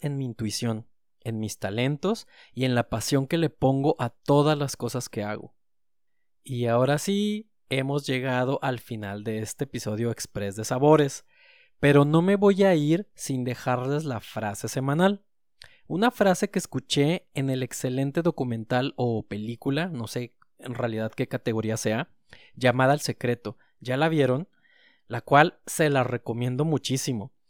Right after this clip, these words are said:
Si aún no la conocen o no conocen nada de esta corriente de lo que es la metafísica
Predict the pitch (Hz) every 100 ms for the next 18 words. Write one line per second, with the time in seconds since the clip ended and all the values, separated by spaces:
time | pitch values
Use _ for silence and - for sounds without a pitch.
0 | - _ _ - 135 147 190 233 233 -
1 | 143 123 127 - 135 226 - _ _ -
2 | 117 113 123 - 160 143 156 151 143 147
3 | 139 123 147 - 120 120 120 117 135 139
4 | 127 110 - 101 127 131 127 - 117 120
5 | 110 - - 151